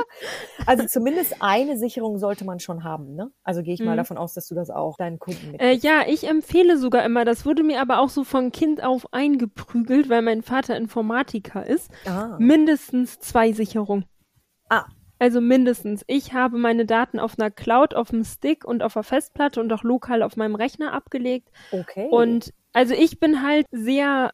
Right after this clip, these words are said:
Speaker 2: wenn ich jetzt sag eifersüchtig, ich will nicht, dass jemand anderes meine Daten kriegt, ne?
Speaker 1: <laughs> Versteh
Speaker 2: Ähm,
Speaker 1: ich.
Speaker 2: aber hinter meinen Daten stecken für mich nicht nur, ähm, Zahlen, sondern für mich stecken hinter meinen Daten auch, ich sag mal,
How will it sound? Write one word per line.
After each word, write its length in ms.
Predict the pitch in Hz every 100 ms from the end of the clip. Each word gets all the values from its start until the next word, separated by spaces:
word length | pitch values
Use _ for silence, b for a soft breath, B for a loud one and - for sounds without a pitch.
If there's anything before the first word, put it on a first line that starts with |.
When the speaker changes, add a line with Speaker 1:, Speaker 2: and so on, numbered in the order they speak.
| _
Speaker 2:
wenn 100 | 226
ich 80 | 233
jetzt 140 | 226
sag 200 | 226 214
eifersüchtig, 760 | 226 247 254 214 240 - 285 240
ich 120 | -
will 140 | 233
nicht, 180 | 233 -
dass 160 | 226 -
jemand 160 | 220
anderes 220 | 208 226 -
meine 220 | 214 202
Daten 320 | 202 202 262
kriegt, 340 | - 370 -
ne? 160 | 214 220
Speaker 1:
<laughs> 420 | 370 - 294 -
Versteh 300 | _ 226 240 247
Speaker 2:
Ähm, 60 | 247
Speaker 1:
ich. 80 | - _ _ _ _
Speaker 2:
aber 360 | 247 247 269 - _ _ _ _ -
hinter 400 | 254 330 330 302
meinen 300 | 254 240 226
Daten 460 | 254 302 - 233
stecken 360 | - 247 254 269
für 120 | -
mich 240 | 247 277
nicht 240 | 262 269 262
nur, 320 | 254 247 233
ähm, 320 | 226 226 220 -
Zahlen, 580 | - - 220 240 302 247
sondern 260 | 240 233
für 140 | 226 233
mich 220 | 269 -
stecken 320 | - 247 240
hinter 260 | 247 240 240
meinen 180 | 226
Daten 380 | 220 226 - 226
auch, 300 | - 220 220 -
ich 120 | 208
sag 200 | 240 240
mal, 220 | 233 226